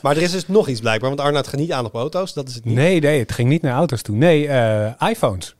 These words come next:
Speaker 2: Eh, er schijnt, eh, en dat zegt, mm, eh, Mark Gurman van Bloomberg, eh,
Speaker 1: Die,
Speaker 2: financieel
Speaker 1: die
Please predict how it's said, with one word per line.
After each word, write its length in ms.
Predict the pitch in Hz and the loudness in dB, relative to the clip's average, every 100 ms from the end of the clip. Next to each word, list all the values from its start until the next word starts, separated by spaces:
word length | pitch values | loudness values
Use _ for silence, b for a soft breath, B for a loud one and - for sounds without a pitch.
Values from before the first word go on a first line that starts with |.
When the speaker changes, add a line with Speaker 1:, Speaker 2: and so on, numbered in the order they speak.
| _ _ _ _ - | _ _ _ _ -2
Speaker 2:
Eh, 540 | 131 117 113 107 104 | 0 2 0 -2 -2
er 60 | 113 | -6
schijnt, 500 | - 143 127 - - | -2 0 0 -2 -6
eh, 540 | 117 107 98 101 - | -2 0 -2 -4 -6
en 100 | 107 | -4
dat 180 | 107 - | -4 -2
zegt, 340 | 135 - - | -4 -4 -8
mm, 320 | 113 110 117 - | -8 -6 -6 -10
eh, 180 | - 101 | -12 -8
Mark 360 | 98 110 110 - | -6 -2 -2 2
Gurman 360 | 127 135 139 127 | 2 2 0 -4
van 220 | - 98 | -6 -2
Bloomberg, 580 | 120 135 131 156 - _ | 0 2 2 2 -2 _
eh, 100 | - 95 | -10 -10
Speaker 1:
Die, 80 | 92 | -6
Speaker 2:
financieel 120 | |
Speaker 1:
die 40 | 117 | -4